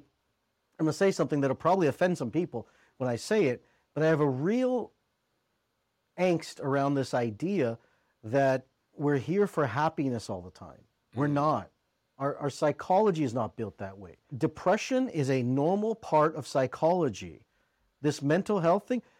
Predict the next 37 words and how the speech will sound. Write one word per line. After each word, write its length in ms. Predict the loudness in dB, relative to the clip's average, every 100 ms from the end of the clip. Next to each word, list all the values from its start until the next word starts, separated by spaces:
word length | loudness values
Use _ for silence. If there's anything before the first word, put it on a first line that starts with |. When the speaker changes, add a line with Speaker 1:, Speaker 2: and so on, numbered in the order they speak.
| _
Speaker 1:
like, 240 | -2 -2 -6 _
suicidal 680 | -16 -6 -2 -2 0 2 0
thoughts 280 | 0 0 0
is 140 | -2 -2
not, 360 | 0 0 0 -2
you 120 | 0
know, 60 | 2
we've 220 | 2 -2
all 300 | 0 4 4
gone 300 | 4 2 0
through 140 | 0 -4
them. 120 | -4
There's 140 | -4
not 160 | -2 -2
a 20 |
single 260 | -2 -4 -4
person 240 | -6 -4
on 60 | -6
the 60 |
planet 260 | -4 -4 -4
that's 140 | -6
never 180 | -6 -2
had 220 | -2 -2
them. 120 | -4 -2
I'm 80 |
not 160 | -2 0
saying 160 | 0 0
that 120 | 0
it's 160 | 0
okay. 280 | -4 0 2
If 320 | 0 -6 _ -6
you 40 |
have 80 | -6
challenges, 440 | -2 2 2 0
definitely 260 | -2 -2 -4
contact 540 | -6 -4 -2 -2 -4
somebody. 220 | -6 -14